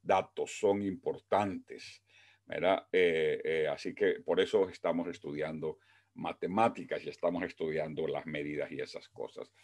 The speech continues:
En la unidad dos estudiarás diferentes sistemas y formas de medición, junto con la probabilidad y las formas visuales de representar datos,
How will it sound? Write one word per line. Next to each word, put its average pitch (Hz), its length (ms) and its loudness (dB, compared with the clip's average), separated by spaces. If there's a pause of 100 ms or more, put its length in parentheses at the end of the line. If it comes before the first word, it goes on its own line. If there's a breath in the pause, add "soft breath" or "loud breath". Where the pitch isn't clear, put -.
(280 loud breath)
En 113 140 2
la 123 100 8
unidad 143 420 10
dos 170 280 6
estudiarás 117 600 4
diferentes 110 560 4
sistemas 107 500 0
y 98 60 -2
formas 98 400 0
de 95 80 0
medición, 110 640 2 (560 soft breath)
junto - 460 4
con 151 180 10
la 147 160 6
probabilidad 127 800 8
y 135 80 6
las 101 180 2
formas 120 340 4
visuales 110 500 2
de 95 100 2
representar 87 880 0
datos, - 920 -6